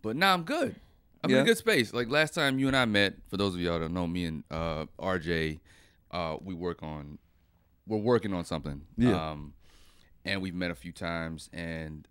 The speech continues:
Speaker 1: uh, it's rare when you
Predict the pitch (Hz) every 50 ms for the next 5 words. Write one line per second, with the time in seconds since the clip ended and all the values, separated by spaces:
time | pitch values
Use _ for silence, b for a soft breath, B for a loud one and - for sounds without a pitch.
0 | _ - 69 78 80 85 - - - 50 - - _ _ _ _ _ _ _ _
1 | b b b b b b b b _ - 107 104 - - 95 101 110 113 117 117
2 | 117 117 110 95 101 101 101 101 101 101 101 101 98 95 92 90 87 87 87